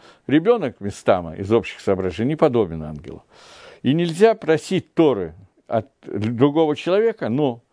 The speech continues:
объяснение очень хорошо получается. Если мы говорим, что здесь речь идёт о каких-то вещах, связанных с тикун нефиш, и такого рава, нужно подобрать такого рава, который очень трудно найти, что он как Малаха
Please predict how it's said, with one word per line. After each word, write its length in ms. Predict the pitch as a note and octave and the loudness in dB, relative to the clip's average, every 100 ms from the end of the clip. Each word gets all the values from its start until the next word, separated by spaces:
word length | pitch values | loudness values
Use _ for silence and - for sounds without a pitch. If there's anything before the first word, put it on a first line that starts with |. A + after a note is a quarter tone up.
| _ _ _ _ | _ _ _ _
объяснение 800 | - G#2+ C3 B2 F#3+ A3+ G3+ D3+ | -4 -4 -2 -4 -2 -2 -2 -4
очень 260 | C3+ - B2 | -4 -4 0
хорошо 380 | C3+ C3+ C#3 | 0 2 -2
получается. 640 | G#2+ G2+ F#2+ G2+ E2 - G#2 | -2 -2 -2 -2 -2 -2 -8
Если 200 | - D3+ | -4 -4
мы 120 | F#3 | 0
говорим, 360 | F#3 E3 D#3 G#2 | 2 2 -2 -8
что 220 | - F#2 | -10 -8
здесь 300 | A2+ D#3+ D#3 | -4 -4 -2
речь 220 | C3+ B2 | -6 -4
идёт 320 | A#2+ D3 D3 _ _ _ - | 0 0 0 _ _ _ -2
о 220 | D3 D3+ | 0 0
каких-то 440 | A#2+ - C#3 - | -4 -6 -6 -4
вещах, 340 | A2+ - D3+ C3 | -4 2 0 0
связанных 480 | A#2+ C3+ - A#2 - | 0 0 0 -8 -8
с 60 | |
тикун 360 | - - C#3 G#2 | -10 -2 0 2
нефиш, 440 | G2+ - - - _ - - - - | -2 -6 -18 -20 _ -20 -20 -14 -6
и 100 | A2+ | 2
такого 480 | - - A#3 G#3 | 2 4 0 2
рава, 280 | C#3 A2 F2+ | 0 0 -2
нужно 300 | G2+ G#2+ B2 | -6 -6 -4
подобрать 500 | A#2+ C3 C#3 D#3 - | 2 2 2 0 -2
такого 380 | C3 - D3+ C3 | -8 0 0 2
рава, 300 | E3+ G3 F3+ | 0 0 -4
который 360 | - B2+ D3+ D#3 | -8 -8 -2 -2
очень 240 | C#3+ D#3 | -4 -8
трудно 380 | - E3+ D3+ B2+ | 0 2 2 -4
найти, 340 | A#2+ A2 C3+ | -2 -2 -4
что 200 | C3 - | -6 -2
он 100 | B2 | -4
как 200 | A#2 B2 | 0 -2
Малаха 580 | B2 A#2 B2+ A#2+ G#2 - | 0 0 0 -2 -6 -6